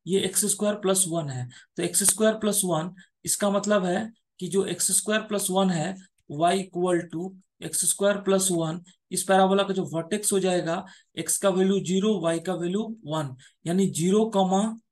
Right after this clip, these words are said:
वन, zero comma वन, because ये height कितना है? फ़ोर है, ये point है zero comma four, तो zero comma वन से start करेगा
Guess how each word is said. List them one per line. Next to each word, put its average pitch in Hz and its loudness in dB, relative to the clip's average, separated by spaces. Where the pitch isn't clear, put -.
वन, 151 -2
zero 180 0
comma 190 0
वन, 147 -4
because 170 2
ये 196 4
height 196 4
कितना 202 0
है? 165 2
फ़ोर 196 0
है, - -2
ये 185 2
point 190 2
है 196 0
zero 180 2
comma 190 -2
four, 220 -2
तो 165 -4
zero 185 0
comma 208 0
वन 196 2
से 196 -2
start 180 -2
करेगा 139 -8